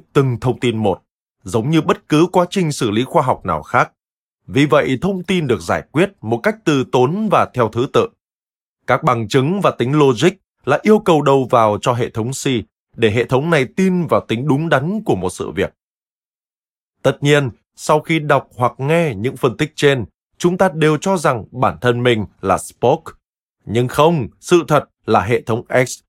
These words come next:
xử lý thông tin và đưa ra hành động của chúng ta hơn rất nhiều so với mức độ chúng ta thoải mái thừa nhận. Sự thật là chúng ta thường tin vào cảm xúc ban đầu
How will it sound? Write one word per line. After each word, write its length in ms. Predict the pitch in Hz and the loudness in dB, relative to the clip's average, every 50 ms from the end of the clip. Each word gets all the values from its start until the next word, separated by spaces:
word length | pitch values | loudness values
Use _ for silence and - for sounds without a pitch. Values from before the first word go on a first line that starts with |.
| _ _ | _ _
xử 240 | - - - 135 113 | -10 -4 -2 0 2
lý 200 | 104 117 127 135 - - | 2 2 2 0 0 -2
thông 220 | - 151 135 123 | -2 -2 -2 0
tin 300 | - 151 143 127 113 101 | 0 0 0 0 0 -4
và 120 | 87 - 90 | -4 -4 -4
đưa 260 | 127 156 175 190 190 | 0 2 2 2 2
ra 180 | - - 175 | 2 0 0
hành 280 | 156 127 127 107 104 107 | 0 0 -4 -4 -2 0
động 200 | 117 113 - 101 | -2 -2 -2 -2
của 120 | - 104 95 | -6 -6 -4
chúng 240 | - 127 127 147 170 | -2 -2 -4 -2 -2
ta 240 | 170 160 143 131 110 - _ _ _ | 0 0 0 0 -2 -6 _ _ _
hơn 340 | - - 123 131 127 127 127 | -2 0 2 2 2 0 0
rất 260 | 123 180 196 - - | 0 -2 -2 -2 -2
nhiều 300 | 151 151 139 117 107 92 | 0 2 2 4 2 0
so 220 | 85 - - 104 98 | -2 -2 -2 -2 -2
với 180 | 92 104 98 | -2 -4 -4
mức 280 | 110 139 160 196 196 - | -2 -2 -2 -2 -2 0
độ 240 | 156 135 110 - - | 0 0 0 0 -4
chúng 200 | - - 135 156 | -4 -6 -6 -4
ta 160 | 156 170 170 165 165 - | -2 -2 -2 -2 -2 -4
thoải 260 | - 123 110 95 78 | -2 0 0 0 0
mái 280 | 80 95 104 135 196 208 - | -2 -2 -4 -4 -4 -6 -4
thừa 140 | 147 110 | -4 -2
nhận. 220 | 95 95 98 90 - _ _ _ _ _ _ _ _ _ _ _ _ _ _ _ _ _ _ _ _ _ | -2 -2 -2 -2 -4 _ _ _ _ _ _ _ _ _ _ _ _ _ _ _ _ _ _ _ _ _
Sự 260 | - - - 127 123 110 | -8 -4 -4 -2 0 0
thật 220 | 135 120 - - | 0 0 2 2
là 340 | 120 117 113 110 107 107 101 - | 2 4 4 4 4 2 0 -2
chúng 200 | - 139 143 170 | -4 -4 -2 0
ta 120 | 190 175 170 - | 0 0 0 2
thường 220 | 147 135 123 127 | 0 0 0 -2
tin 320 | - - 202 202 196 175 135 | -4 -4 -2 -2 -2 0 0
vào 140 | 117 98 - | 0 0 0
cảm 160 | - 90 76 | -2 -4 -4
xúc 240 | - - 156 151 - | -4 -8 -8 -6 -2
ban 220 | - 113 110 107 | -2 -2 0 0
đầu 300 | 104 107 107 101 92 85 | 0 0 0 0 0 -4